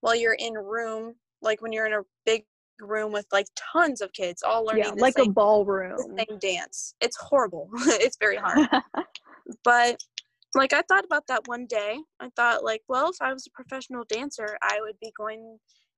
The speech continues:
Speaker 1: and teaching at dance conventions," and that's
Speaker 2: Mm-hmm.
Speaker 1: just not something that I'd be interested in doing.
Speaker 3: Mm.
Speaker 1: I don't know. It's just not
Speaker 2: Yeah.
Speaker 1: me. So I would say no. I, I have never considered doing dance. I just wanted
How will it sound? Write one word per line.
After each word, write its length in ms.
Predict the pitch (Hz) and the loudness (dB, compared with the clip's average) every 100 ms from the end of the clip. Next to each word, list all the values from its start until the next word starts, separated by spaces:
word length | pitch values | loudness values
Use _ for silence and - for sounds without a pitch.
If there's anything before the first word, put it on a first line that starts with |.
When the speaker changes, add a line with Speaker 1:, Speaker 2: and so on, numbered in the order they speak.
| - | -14
Speaker 1:
and 160 | 226 | -12
teaching 300 | 202 233 233 214 | -10 -8 -4 -2
at 120 | 208 | -2
dance 220 | 226 269 | -4 -6
conventions," 640 | - 240 214 214 214 202 | -8 -6 -6 -6 -10 -8
and 120 | 220 226 | -2 0
that's 180 | 220 | 2
Speaker 2:
Mm-hmm. 20 | 196 | 0
Speaker 1:
just 160 | 202 | 0
not 140 | 247 - | 0 0
something 380 | 220 220 214 208 | -4 -2 -4 0
that 100 | 202 | 0
I'd 140 | 196 | 0
be 120 | 190 | -2
interested 400 | 196 202 202 202 196 | -4 -6 -10 -8 -8
in 120 | 190 | -6
doing. 400 | 190 190 190 185 _ _ _ _ _ _ _ 208 | -6 -6 -8 -12 _ _ _ _ _ _ _ -16
Speaker 3:
Mm. 400 | 202 196 196 190 - | -14 -14 -14 -16 -8
Speaker 1:
I 60 | 214 | -8
don't 120 | 202 | -6
know. 120 | - | -8
It's 100 | 220 | -6
just 200 | - 240 | -4 -2
not 160 | 208 214 | 2 0
Speaker 2:
Yeah. 60 | 190 | 0
Speaker 1:
me. 360 | 196 185 190 | -4 -4 -6
So 380 | - - 190 185 _ - | -12 -2 0 0 _ 0
I 100 | 349 | 2
would 220 | 466 440 | 2 0
say 220 | - 330 | -2 -2
no. 480 | 277 214 190 180 208 _ _ | -4 -4 -4 -6 -10 _ _
I, 220 | - 240 226 | -8 -6 -6
I 60 | 226 | -6
have 140 | 226 | -8
never 240 | 220 214 220 | -8 -8 -8
considered 480 | 226 220 220 214 190 | -12 -12 -8 -8 -8
doing 260 | - 202 202 | -8 -8 -6
dance. 500 | 196 185 185 - - _ _ - _ _ _ _ - | -4 -4 -4 -8 -12 _ _ -20 _ _ _ _ -4
I 100 | 220 | 0
just 280 | 208 220 - | 2 0 0
wanted 320 | 226 220 214 | 0 2 0